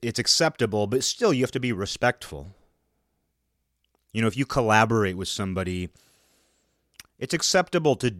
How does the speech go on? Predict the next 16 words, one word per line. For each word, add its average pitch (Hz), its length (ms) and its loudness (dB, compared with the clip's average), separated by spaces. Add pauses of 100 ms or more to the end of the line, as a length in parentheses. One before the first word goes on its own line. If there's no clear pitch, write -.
(420)
I 127 120 -2
think, 135 160 -4
to 113 80 -4
do 110 260 0
something 110 460 -4
similar, 92 760 -2 (400)
to 123 100 -4
take 131 280 2
inspiration 107 760 -2
or 90 100 -6
influence, 104 500 -4
direct 110 460 0
influence 95 420 -6
from 95 200 -6
that 80 200 -10
person. 82 540 -4